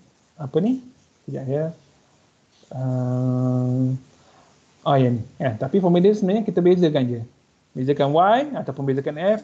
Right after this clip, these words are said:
eh sorry. Bezakan Y ataupun G dalam kes ni, bezakan X ataupun F, kemudian bahagikan, dapat terus jawapan. Okey. Yang, yang ni pun sama. Kan? Kita masuk je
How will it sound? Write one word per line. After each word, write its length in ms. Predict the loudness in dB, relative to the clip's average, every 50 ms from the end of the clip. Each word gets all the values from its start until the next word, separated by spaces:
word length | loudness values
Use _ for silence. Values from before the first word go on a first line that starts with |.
| -8
eh 80 | -10 -8
sorry. 220 | -6 -6 -6 -6 -8 -12 _ _ _ _ _ _ -4
Bezakan 300 | -2 -2 0 0 2 2
Y 140 | 4 4 2 2 0
ataupun 580 | -2 -6 -4 -2 0 0 0 0 0 -2 -4 -4
G 320 | -6 -6 -6 -6 -4 -4 -4
dalam 160 | -4 -4 -4
kes 160 | -4 -6 -6 -6
ni, 160 | -6 -6 -6 -8 -12 _ _ _ -4
bezakan 340 | 0 0 0 0 0 -4 -4
X 240 | -4 -6 -6 -6
ataupun 480 | -8 -10 -8 -10 -10 -8 -8 -8 -8 -8 -6 -2 -2
F, 180 | -2 -2 -2 -10 _ _ _ _ _ _
kemudian 240 | -10 -8 -8 -8 -8 -4 -2
bahagikan, 560 | 0 2 2 2 0 0 -2 -2 -2 -2 -4 -6 -10 -16 -20 _ -6
dapat 300 | -4 -4 -4 -4 -8 -8
terus 160 | -10 -12 -12
jawapan. 380 | -12 -14 -14 -14 -16 -18 -18 -18 _ _ _ _ _ _ _ _ _ _ _ _ _ _ _ _ _ _ _ _ _ _ _ _ _ _ _ _ _ _ _ _ _ _ -18 -10
Okey. 380 | -4 0 0 0 0 -4 -10 -16 -20 _ _ _ _ _ _ _ _ _ _ _ _ _ _ _ _ _ _ _ _ -4
Yang, 720 | 0 2 2 2 2 0 -2 -4 -4 -4 -6 -6 -6 -8 -10 -12 -18 -20 -20 -20 _ -6
yang 120 | -2 0 0
ni 80 | 2 2
pun 160 | 2 0 0
sama. 240 | 0 0 -2 -2 -6 -10 -14 -20 _ _ _ _ _ _ _ _ _ _ _ _ _ _ _ _ _ _ _ _ _ _ _ _
Kan? 220 | -2 0 0 0 -2 -6 -16 _ _ _ _ -6
Kita 80 | -2
masuk 320 | 0 0 0 2 0 -2 -2
je 80 | -2